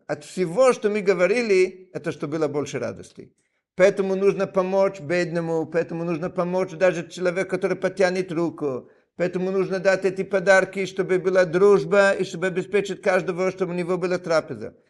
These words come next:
Это, как написано, "Емей миште весимха". Пир также, чтобы была радости. Вся идея этого дня, чтобы человек получил радости. Поэтому, если посмотреть, что объединяет весь день,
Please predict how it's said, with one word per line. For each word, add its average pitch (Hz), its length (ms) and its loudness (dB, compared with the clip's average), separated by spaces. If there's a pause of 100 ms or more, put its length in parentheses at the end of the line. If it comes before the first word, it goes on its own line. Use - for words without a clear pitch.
(300)
Это, 165 200 -2
как 156 180 -4
написано, 190 380 -4
"Емей 202 1000 2 (280)
миште 160 480 4
весимха". 185 800 0 (760)
Пир 269 600 0
также, 226 300 2
чтобы 170 220 -4
была 160 160 2
радости. 117 580 -6
Вся 226 600 2
идея 180 520 2
этого 170 400 0
дня, 208 480 2 (260)
чтобы 160 220 -6
человек 170 360 -2
получил 147 360 -6
радости. 107 500 -10 (280)
Поэтому, 175 280 -4
если 233 320 0
посмотреть, 202 800 -4
что - 760 -2 (200)
объединяет 165 640 -4
весь 180 300 0
день, 220 320 0